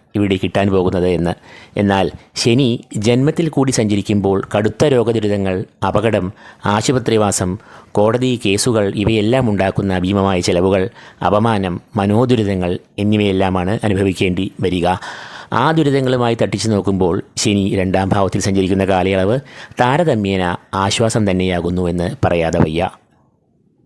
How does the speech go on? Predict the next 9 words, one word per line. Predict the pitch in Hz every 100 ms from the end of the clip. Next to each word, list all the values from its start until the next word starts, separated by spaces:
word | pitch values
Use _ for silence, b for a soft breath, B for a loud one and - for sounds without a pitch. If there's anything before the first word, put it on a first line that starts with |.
| _ -
ഏഴര | 123 131 156 151
ശനിക്കാലത്തിൻ്റെ | 143 135 123 120 120 117 117 -
അവസാന | 104 107 131 139 135
ഘട്ടമായ | 107 110 107 104 87
ഈ | 98
കാലത്ത് | 92 85 - 85 - - _ 127
ഈ | 135
കൂറുകാർ | 104 101 85 85 - - -
സ്വന്തം | 101 101 98